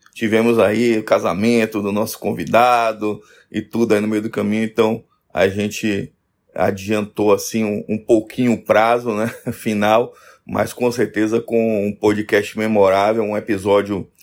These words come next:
é, sensacional, muito detalhado, e eu acho que todos vão gostar de, de ouvir,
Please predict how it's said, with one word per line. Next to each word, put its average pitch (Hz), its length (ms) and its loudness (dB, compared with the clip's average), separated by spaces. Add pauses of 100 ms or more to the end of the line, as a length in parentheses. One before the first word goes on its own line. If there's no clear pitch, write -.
(300)
é, 90 600 2
sensacional, 104 1040 0
muito 120 360 0
detalhado, 104 840 0 (360)
e 95 260 -4
eu 98 120 4
acho 95 180 2
que - 120 -4
todos 98 320 -4
vão 104 140 -2
gostar 98 580 2
de, 95 540 -6
de 90 140 -6
ouvir, 104 540 -2